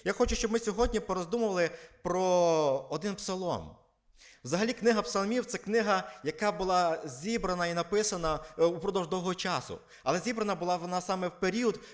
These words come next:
коли єврейський народ був в полоні. Це книга, коли вони перечитували, вони дуже добре її розуміли. Бувають часи, коли не вистачає слів. Бувають часи, коли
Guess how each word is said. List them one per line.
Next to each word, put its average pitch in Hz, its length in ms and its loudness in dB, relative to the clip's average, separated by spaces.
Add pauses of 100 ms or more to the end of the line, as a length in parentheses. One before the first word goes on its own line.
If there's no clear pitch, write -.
коли 190 400 2
єврейський 196 480 0
народ 185 460 2 (200)
був 165 320 0
в - 160 -14
полоні. 147 520 -2 (1080)
Це 170 120 -4
книга, 185 320 -4
коли 147 240 -4
вони 139 200 -6
перечитували, 139 800 -8
вони 117 220 -6
дуже 175 260 -14
добре 151 240 -10
її 127 100 -10
розуміли. 110 480 -12 (1300)
Бувають 165 400 -2
часи, 226 340 -6
коли 143 880 -6 (540)
не 127 180 -6
вистачає 165 480 -8
слів. 160 320 -8 (440)
Бувають 185 400 0
часи, 208 300 -2
коли 185 500 -4